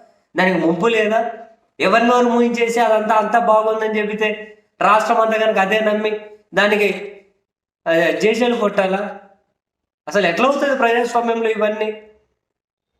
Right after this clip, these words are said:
ప్రజాస్వామ్యంలో ఇవన్నీ ఎలా అవుతాయి? అక్కడ జరగాల్సిన వాటి మీద దృష్టి పెట్టకుండా అమరావతికి అయ్యో పెద్ద నెగటివ్ ప్రచారం వచ్చేసినాయి, ఇంకా ఇక్కడ మరి భూముల రేట్లు పోతాయో లేదో, పెట్టుబడులు పెడతారో లేదో,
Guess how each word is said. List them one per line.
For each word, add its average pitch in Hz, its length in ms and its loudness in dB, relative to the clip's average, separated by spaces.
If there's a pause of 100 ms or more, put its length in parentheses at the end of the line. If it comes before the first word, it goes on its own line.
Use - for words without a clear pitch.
(140)
ప్రజాస్వామ్యంలో 247 600 0
ఇవన్నీ 220 280 0
ఎలా 196 180 2
అవుతాయి? 233 440 0 (840)
అక్కడ 190 220 0 (100)
జరగాల్సిన 190 560 0
వాటి 202 200 2
మీద 196 160 0
దృష్టి 185 260 -4
పెట్టకుండా 196 500 0 (760)
అమరావతికి 226 560 2
అయ్యో 208 280 0 (720)
పెద్ద 180 240 0 (480)
నెగటివ్ 220 340 0
ప్రచారం 214 380 0
వచ్చేసినాయి, 208 540 -2 (460)
ఇంకా 214 140 2
ఇక్కడ 202 180 2
మరి 190 200 0
భూముల 208 380 0
రేట్లు 214 220 0
పోతాయో 208 400 0
లేదో, 208 200 0
పెట్టుబడులు 202 500 -2
పెడతారో 202 380 0
లేదో, 208 300 -2